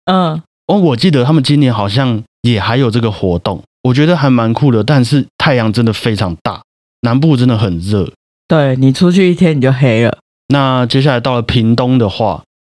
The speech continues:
Speaker 2: 我想要先和大家说，我上次在东港吃鲑鱼的生鱼片，吃到了芒果的味道。
Speaker 1: 啊。
Speaker 2: 是真的是甩呀！芒果的味道。我第一次吃生鱼片吃到像是在吃水果，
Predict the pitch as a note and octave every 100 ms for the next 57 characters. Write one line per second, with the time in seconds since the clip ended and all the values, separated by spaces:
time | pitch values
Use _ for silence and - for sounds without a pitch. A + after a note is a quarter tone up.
0 | _ _ - B2+ C3+ A#2+ B2+ B2+ B2+ B2
1 | C3 B2 A#2 B2 A#2 A#2 A2 A2+ A2 A#2
2 | A2+ A2+ G2+ F#2 B2 A2+ A#2 A2 A2 G#2+
3 | G2+ - B2+ B2+ B2 F2 - _ _ -
4 | - B2 A#2+ - C3 B2+ G#2 G2 - G2+
5 | F#2+ E2+ F#2 D#2+ - _ _ - C#3 C#3
6 | C3+ A#2+ A2+ A2 A#2+ A#2 C3+ C#3 A2 F#2
7 | G2+ A#2 F#2+ - F2 - _ - E3+ F#3+
8 | G#3 G3+ G3+ E3 _ - - F#3+ F#3 F3
9 | D3+ E3 D#3+ C#3+ - - A#2 B2 D3 B2
10 | B2+ E3 D3+ G#2 A2 C3 G#2+ A2 B2 C#3
11 | F#3 F#3+ F3+ - E3 D#3+ D#3 C3+ D3 C3
12 | C3+ C3+ C3 B2+ B2+ B2 A#2 - A#2+ A#2
13 | - G2 F#2+ G2